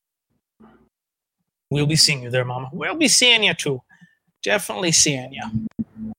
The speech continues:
Uh, and as you head outside, uh, you are greeted with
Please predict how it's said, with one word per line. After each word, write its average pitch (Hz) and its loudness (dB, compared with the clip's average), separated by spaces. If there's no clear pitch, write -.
Uh, 151 0
and 165 0
as 180 0
you 151 -2
head 151 0
outside, 208 -2
uh, 151 -2
you 170 2
are 156 2
greeted 147 4
with 135 2